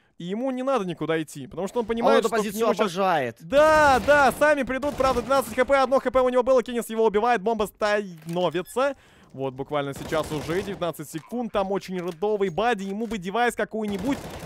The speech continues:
Speaker 1: и не подставляться на прострелы, было бы просто замечательно. Три три хорошая ситуация для атаки, чтобы раунд забрать,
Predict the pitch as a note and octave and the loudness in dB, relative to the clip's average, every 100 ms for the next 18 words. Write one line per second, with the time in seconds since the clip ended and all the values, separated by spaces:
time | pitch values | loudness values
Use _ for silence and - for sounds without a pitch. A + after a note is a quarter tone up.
0 | - A#3 A3+ G3+ - E3+ F#3 F#3 E3+ E3 | -8 -6 -4 -4 -4 -2 -2 -2 -4 -4
1 | D#3+ - D3 C3 D3 E3+ E3 E3 - C#3+ | -4 -4 -4 -4 -2 -4 -4 -4 -6 -8
2 | D#3 D#3 C#4 C4 B3 G#3+ - _ - A#3 | -6 0 0 0 0 -2 -4 _ -6 -6
3 | B3+ G3 G3+ G3+ D3+ E3 F3 G#3+ F#3 C#3+ | -4 0 0 0 -6 -4 -2 -2 -6 -6
4 | E3 D#3+ - F#3+ B3+ B3 G3 C3 _ _ | -4 -4 -2 0 0 -2 -6 -8 _ _
5 | _ - - E3 F3+ D#3 E3+ E3+ F#3+ D3+ | _ -14 -8 -4 0 0 0 -2 -2 -2
6 | - | -6